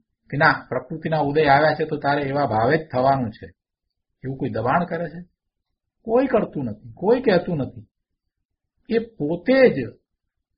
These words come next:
એ પોતે જ પ્રકૃતિના ઉદયો છે એનું લક્ષ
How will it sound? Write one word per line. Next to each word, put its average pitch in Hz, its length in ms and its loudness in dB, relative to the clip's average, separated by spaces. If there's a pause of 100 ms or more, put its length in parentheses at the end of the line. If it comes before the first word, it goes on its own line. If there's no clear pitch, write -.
(340)
એ 147 40 -4
પોતે 175 640 -2
જ 226 200 -8 (1000)
પ્રકૃતિના 185 920 0
ઉદયો 170 400 0
છે 180 440 -6 (680)
એનું 147 320 -4
લક્ષ 113 240 -4